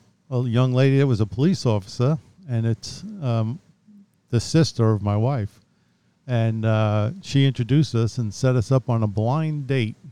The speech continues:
and she didn't show.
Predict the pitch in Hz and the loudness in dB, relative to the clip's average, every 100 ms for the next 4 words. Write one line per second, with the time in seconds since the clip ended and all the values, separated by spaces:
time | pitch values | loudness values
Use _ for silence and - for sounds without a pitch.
0 | - - _ _ _ _ _ _ _ - | -20 -20 _ _ _ _ _ _ _ -6
1 | 107 104 - 117 107 135 147 131 - 117 | -2 -2 -2 0 4 4 2 -4 -6 -2
2 | 92 | -4